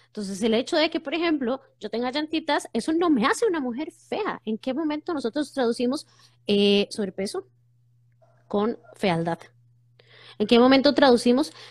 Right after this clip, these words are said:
verdad, delgadez extrema con belleza? ¿Verdad? Eh, eh, son cosas que nos han alimentado, pero yo siento que es absolutamente revolucionario comenzar a aceptar las cosas desde un raciocinio.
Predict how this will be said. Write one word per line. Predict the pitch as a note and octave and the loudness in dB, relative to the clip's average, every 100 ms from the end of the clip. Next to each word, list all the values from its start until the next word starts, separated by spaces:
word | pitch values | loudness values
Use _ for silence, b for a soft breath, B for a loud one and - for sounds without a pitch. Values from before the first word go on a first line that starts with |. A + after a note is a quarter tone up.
| B | B
verdad, | G3 F#3+ A3+ | 0 2 6
delgadez | A3+ A3+ G#3+ G#3+ - | 6 6 4 0 -4
extrema | D4 - C4 B3+ F#4 - _ _ _ _ _ _ - | -12 -6 -2 0 -2 -8 _ _ _ _ _ _ -6
con | A#3 A#3+ G3+ | -4 -4 -6
belleza? | F#3 G#3 G#3 E3 b b b _ | -6 -6 -6 -12 b b b _
¿Verdad? | F3+ F3+ G3+ G3 - | -14 -4 -2 -2 -4
Eh, | G#3+ - | -10 -8
eh, | - - | -12 -10
son | - - C#4+ - | -4 0 0 0
cosas | F4 D4+ D#4+ - | 2 2 -2 -4
que | D4 - | -4 -4
nos | A3 A3 A3 - | -4 -6 -8 -6
han | B3 | -4
alimentado, | C4+ D4 C#4 C4+ C4 A#3+ A#3 - _ | -2 -4 -4 -4 2 2 2 -4 _
pero | - G#3+ | -4 -4
yo | G3 A#3+ | -4 -6
siento | C4 B3+ B3 | -6 -6 -6
que | A#3+ | -4
es | G#3+ - | -4 -8
absolutamente | - - F#3+ F3+ C4 C4+ G3+ F3 | -14 -8 -8 -2 -2 0 -2 -2
revolucionario | A3+ B3+ C4 C#4+ C4 C4+ A3 G3 - b b b | 2 4 2 0 -2 0 0 -2 -10 b b b
comenzar | - G#3+ G3 G3+ | -4 -2 -2 -4
a | |
aceptar | A3 G#3 G3 G3+ - | -6 -8 -6 -6 -6
las | G#3 G3 | -8 -6
cosas | F#3+ F#3 A3+ - _ - | -8 -8 -10 -14 _ -6
desde | G3+ F#3+ F#3 F#3 | -2 -2 -2 -4
un | A3+ A3 A#3 A#3 | 0 2 2 4
raciocinio. | A3+ - F#3 D#3+ - F#3+ E3+ - | 4 2 -6 -8 -2 0 0 -6